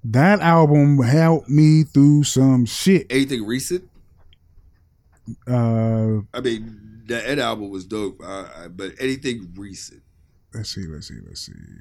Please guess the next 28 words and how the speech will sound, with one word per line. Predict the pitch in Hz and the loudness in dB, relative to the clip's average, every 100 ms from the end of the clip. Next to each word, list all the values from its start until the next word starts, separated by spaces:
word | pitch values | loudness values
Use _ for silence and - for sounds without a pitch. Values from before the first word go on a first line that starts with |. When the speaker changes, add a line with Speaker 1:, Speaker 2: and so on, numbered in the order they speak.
| - - _ - | -20 -20 _ -14
Speaker 2:
that | 113 113 | -10 -10
you | 139 143 | -10 -10
listened | 113 143 123 120 | -8 -10 -10 -12
to, | 127 | -10
it | 110 | -10
was | 104 92 | -12 -14
just | 92 - | -18 -18
like, | 71 67 _ _ _ _ _ _ | -20 -20 _ _ _ _ _ _
"Man, | 80 82 82 80 78 _ - | -20 -20 -20 -20 -20 _ -20
I'm | 92 | -20
inspired," | 78 - - 82 80 78 | -20 -20 -20 -18 -18 -18
or | 104 113 | -16 -14
it | 110 | -14
was | 95 - | -14 -10
eye-opening? | 139 127 120 120 104 98 87 69 _ _ _ _ _ _ _ _ _ _ _ - | -6 -6 -8 -12 -12 -14 -14 -18 _ _ _ _ _ _ _ _ _ _ _ -12
Speaker 1:
There | 127 139 160 | -2 2 4
is, | 180 175 143 - | 4 4 0 -4
there | 131 139 143 | -2 0 2
is, | 139 107 95 - _ - - _ _ _ - | 2 0 -6 -14 _ -20 -20 _ _ _ -8
and | 120 113 | -4 -2
then | 110 | -2
right | 110 123 | -2 -2
now | 120 120 117 | -2 -2 -2
his | 110 101 | -4 -4
name | 113 107 104 | -4 -4 -4
is | 98 | -6
escaping | 98 - - 92 - 71 | -10 -14 -14 -14 -12 -16
me. | 69 | -16